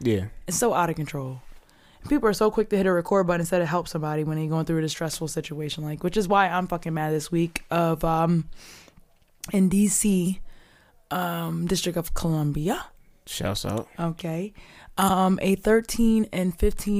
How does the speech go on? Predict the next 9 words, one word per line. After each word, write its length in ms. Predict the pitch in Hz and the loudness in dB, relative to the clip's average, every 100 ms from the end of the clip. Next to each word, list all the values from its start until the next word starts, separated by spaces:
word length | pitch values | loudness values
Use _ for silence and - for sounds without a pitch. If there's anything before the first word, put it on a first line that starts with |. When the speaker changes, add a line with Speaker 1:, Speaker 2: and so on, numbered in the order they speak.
| 196 190 | 0 -2
Speaker 2:
fifteen-year-old, 880 | - 180 180 180 - 175 175 175 165 - - | -4 -2 0 0 0 2 2 0 -2 -6 -8
um, 680 | 165 101 101 - - 62 - _ _ - _ - | -6 -6 -8 -8 -8 -10 -14 _ _ -20 _ -8
girls, 580 | 190 196 185 170 185 - - | 2 4 4 2 -2 -8 -10
um, 500 | - 175 170 180 175 165 - - - _ _ _ _ _ - - - | -6 -2 0 0 0 -4 -16 -20 -20 _ _ _ _ _ -20 -18 -6
tried 300 | - 214 214 | 0 2 4
to 80 | 220 | 0
carjack 560 | 214 208 208 202 190 190 - | 0 2 2 2 0 -4 -4
a, 320 | 185 185 185 - 180 | 0 0 -2 -6 -4
um, 540 | 175 170 165 165 165 | -2 -2 -4 -4 -6